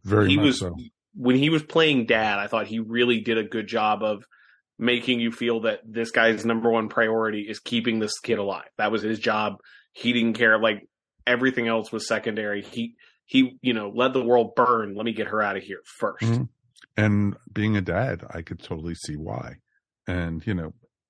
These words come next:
Speaker 1: it means the world to try to protect your kid. And, you know, and he's the superhero. He didn't want her entering his world.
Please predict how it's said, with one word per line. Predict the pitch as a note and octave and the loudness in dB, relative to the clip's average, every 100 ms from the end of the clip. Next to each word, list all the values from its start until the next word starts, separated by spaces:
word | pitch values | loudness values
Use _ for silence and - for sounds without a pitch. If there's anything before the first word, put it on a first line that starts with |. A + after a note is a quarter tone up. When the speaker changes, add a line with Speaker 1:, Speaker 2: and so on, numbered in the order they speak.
| _ | _
Speaker 1:
it | F2 E2+ - _ | -6 -6 -10 _
means | - F#2 A2+ A2 F2+ F2+ - | -6 0 2 2 2 -2 -6
the | |
world | F2+ F#2 A2 F2 E2 - _ - _ _ | -4 0 0 0 -4 -12 _ -20 _ _
to | - F#2 E2 E2+ | -2 2 2 0
try | - F2+ | -2 -2
to | E2 | -2
protect | - F2 - E2 - | -4 -6 -6 -10 -6
your | F2+ | -6
kid. | - - - _ _ _ _ _ _ - | -4 -6 -6 _ _ _ _ _ _ -6
And, | F#2+ F2 F2 E2+ | -2 -2 -2 -4
you | F#2 | -4
know, | F2 F2 E2+ - _ _ - _ _ _ - | -2 -4 -6 -12 _ _ -20 _ _ _ -6
and | F#2+ D#2 | -4 0
he's | C3+ B2 | 0 2
the | A#2+ - | -4 -2
superhero. | D#3+ B2+ A2 F2 F2 E2+ | 0 0 0 0 -2 -4
He | - A2+ | -4 -2
didn't | A2+ G#2+ | 0 0
want | G2+ F#2+ | 0 -2
her | G#2 F2+ | -2 -4
entering | F#2+ F#2+ - F#2+ F2+ G2 - | -2 -4 -4 -6 -6 -8 -6
his | F2+ F2 | -6 -4
world. | F2+ A2 - - - | -4 -4 -6 -12 -20